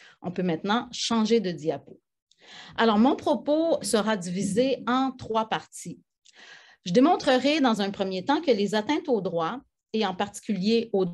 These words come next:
droit à la santé, au logement, à un niveau de vie suffisant, qui sévissent impunément au Canada et au Québec, rendent compte d'un délit d'insolidarité en tant, euh, euh,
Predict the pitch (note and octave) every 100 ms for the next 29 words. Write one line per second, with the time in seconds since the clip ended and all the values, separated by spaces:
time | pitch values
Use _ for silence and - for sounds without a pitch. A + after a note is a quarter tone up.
0 | - _ _ _ E3+ G3 E3+ E3 - F3
1 | G3 G#3 A#3+ - F#3+ F#3+ F3 F3 F3 G#3+
2 | - _ F#3 F#3+ G3 F3+ F3 E3+ A3+ -
3 | - E3+ F3+ A3 D#4 _ - - - -
4 | C4 C4 B3+ A3 C#4+ C4+ - _ A#3+ C4+
5 | D4+ C#4 C4 C4 B3 F#3 G3 F#3 F3 G3+
6 | G3+ E3 D#3+ F3+ A3 C4 - - F#3 C4
7 | C4 C4 C#4 D4+ G3 G#3+ F3+ A3+ B3+ A#3
8 | C#4+ - _ E3+ F3 F3 F3 E3 E3 E3
9 | D#3+ - G3 C4+ - _ - - _ G#3
10 | A3 - C4+ D4 C#4+ _ _ _ _ _
11 | - - G3 - - - - A3+ A#3